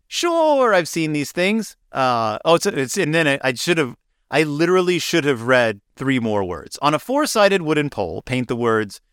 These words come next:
'May peace prevail on earth,' in four different languages, one on each side. Place the pole in your yard or garden. May peace prevail on earth." And where do peace poles come from?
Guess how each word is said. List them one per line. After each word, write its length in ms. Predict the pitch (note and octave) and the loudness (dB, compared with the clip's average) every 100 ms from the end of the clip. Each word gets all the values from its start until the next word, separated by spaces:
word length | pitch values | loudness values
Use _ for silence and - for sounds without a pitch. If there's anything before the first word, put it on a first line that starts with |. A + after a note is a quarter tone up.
| _ _ _ | _ _ _
'May 180 | C3+ C3 | -4 -4
peace 360 | - G#3 A3 | -2 -2 -2
prevail 500 | - A#3+ E3+ D3 D3+ | -2 -2 4 4 6
on 180 | D#3+ D#3 | 4 2
earth,' 300 | G2 F2+ G2 | 0 -6 -8
in 160 | C#3+ A#2+ | -10 -8
four 240 | - D3+ | -2 0
different 260 | F3 F#3+ F3 | 0 -2 0
languages, 580 | G#3 E3+ G#2 - - - _ | 0 0 -4 -10 -16 -20 _
one 200 | B2+ E3 | 0 2
on 100 | G#3+ | 2
each 140 | G#3+ | 0
side. 420 | - D3 G#2+ G#2+ - _ _ - | -2 0 0 -2 -10 _ _ -8
Place 320 | G3 A#3+ B3+ | 0 2 2
the 140 | C#4+ | -4
pole 400 | - C#3+ G#2+ D3+ - _ - | 2 2 2 -2 -8 _ -4
in 220 | C#3+ D#3 | -2 0
your 140 | G#3+ B3 | 0 2
yard 520 | B2+ F#2 E2+ A#2+ - _ | 2 0 -2 -6 -8 _
or 400 | F#2 E2 G2+ C#3 _ _ _ _ | -6 -4 -6 -8 _ _ _ _
garden. 380 | E4 E4 A#2+ F#3 | 2 2 2 -2
May 140 | B2+ | -4
peace 300 | - G#3+ A3+ | -2 -4 -4
prevail 480 | - A3 F#3+ F#3 G3 | -2 0 4 4 4
on 360 | C#3+ C#3 C#3+ C#3+ G#2 | 2 2 0 -4 -10
earth." 240 | E2+ - _ - | -12 -14 _ -2
And 580 | D3+ D#3 D#3 D3+ D3 - _ | 0 2 2 0 -2 -8 _
where 200 | E3+ E4+ | -2 0
do 80 | G4+ | 0
peace 240 | - C#4 - | -2 -4 0
poles 280 | B2 F#2+ | -2 -2
come 200 | - F2+ | -6 -10
from? 280 | D#2 C2+ A#1+ | -10 -16 -18